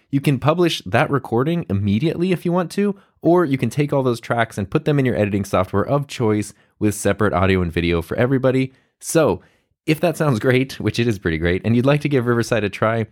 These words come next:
use the link in the description of this episode along with promo code Tom fifteen for,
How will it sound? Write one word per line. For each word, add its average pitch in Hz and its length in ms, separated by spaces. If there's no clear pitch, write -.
use 175 220
the 170 100
link 147 240
in 123 80
the 123 80
description 123 360
of 110 120
this 113 160
episode 113 420
along 104 300
with 101 180
promo 117 320
code 101 300
Tom 151 320
fifteen 151 640
for, 123 600